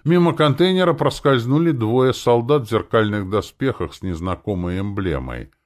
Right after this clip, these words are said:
За ними не спеша шли два человека. Черноволосый мужчина лет тридцати и высокий старик, опирающийся на трость. Следом двигалось еще двое солдат.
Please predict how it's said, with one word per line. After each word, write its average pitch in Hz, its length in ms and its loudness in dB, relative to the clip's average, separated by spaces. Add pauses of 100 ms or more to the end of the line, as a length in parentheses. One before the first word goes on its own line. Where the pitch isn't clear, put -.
(580)
За 76 260 -8
ними 117 280 -6
не 71 160 -6
спеша 82 400 -10
шли 90 220 -10
два 90 200 -4
человека. 82 800 -6 (360)
Черноволосый 156 760 4
мужчина 139 480 0
лет 113 220 0
тридцати 117 560 -4
и 185 40 2
высокий 147 460 -2
старик, 127 680 -2
опирающийся 90 880 -4
на 87 180 -4
трость. 85 580 -6 (800)
Следом 104 540 -8
двигалось 85 500 -6
еще 107 420 -8
двое 65 440 -8
солдат. 64 760 -10